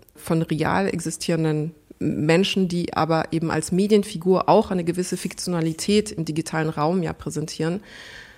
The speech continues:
nutzen oder missbrauchen, willentlich oder unwillentlich, das ist natürlich jetzt zur Diskussion, genau dieses Missverhältnis.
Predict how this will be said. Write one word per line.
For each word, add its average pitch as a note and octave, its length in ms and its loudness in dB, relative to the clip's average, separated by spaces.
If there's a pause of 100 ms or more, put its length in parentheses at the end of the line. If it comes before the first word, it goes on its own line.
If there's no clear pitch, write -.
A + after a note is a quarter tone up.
(340)
nutzen A#3+ 840 4 (180)
oder F3+ 320 2
missbrauchen, G#3+ 1080 2
willentlich A3+ 600 6
oder G#3 160 2
unwillentlich, F3 600 0
das E3 160 -2
ist F3 120 -6
natürlich E3 320 -4
jetzt D#3+ 260 -4
zur E3 80 -2
Diskussion, E3 760 -2 (400)
genau F3 280 4
dieses F3 340 -2
Missverhältnis. D#3 840 0